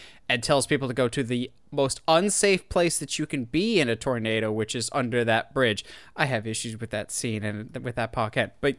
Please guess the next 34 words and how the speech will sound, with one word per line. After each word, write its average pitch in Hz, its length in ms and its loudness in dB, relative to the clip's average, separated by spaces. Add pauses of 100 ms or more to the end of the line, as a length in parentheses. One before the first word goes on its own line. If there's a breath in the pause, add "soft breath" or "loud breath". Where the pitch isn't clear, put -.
(400)
yes, 143 400 2
it - 140 0
should 160 200 2
be, 170 200 4 (180)
<laughs> - 220 0
he, 196 140 4
he 208 300 2
learns 170 800 4 (220)
death 165 260 2
is 151 180 0
inevitable. 139 560 2
I 113 80 4
can't 127 280 -4
save 139 380 0
everyone. 107 560 0 (1200 loud breath)
I, 190 340 4
I 185 120 6
really 185 340 4
do 151 140 0
think 139 240 -2
there's 139 220 2
a - 40 -10
better 131 200 2
chance 131 300 -2
now 117 220 2
than 117 220 -4
ever 117 260 0
that 110 180 -4
Henry 123 300 -2
Cavill 113 380 0
will 107 100 -8
come 113 240 -4
back, 110 400 0
because 120 840 -2